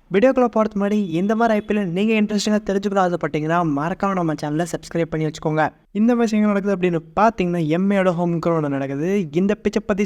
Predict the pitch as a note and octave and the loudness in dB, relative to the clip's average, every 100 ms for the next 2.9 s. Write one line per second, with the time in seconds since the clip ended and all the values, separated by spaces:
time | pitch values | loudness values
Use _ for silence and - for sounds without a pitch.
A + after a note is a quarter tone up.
0 | - F3+ F#3 E3+ D#3+ D#3+ F3+ F#3 E3 C#3+ | -2 0 2 2 0 0 -2 0 -2 0
1 | D#3 F3 F3 F3 E3+ D#3 - E3 E3+ D#3+ | -2 -2 -2 0 0 -2 -2 -2 0 -2
2 | D#3+ F#3+ - - E3+ F#3+ G3+ G3+ G#3+ | 0 -2 -2 -6 0 2 2 2 0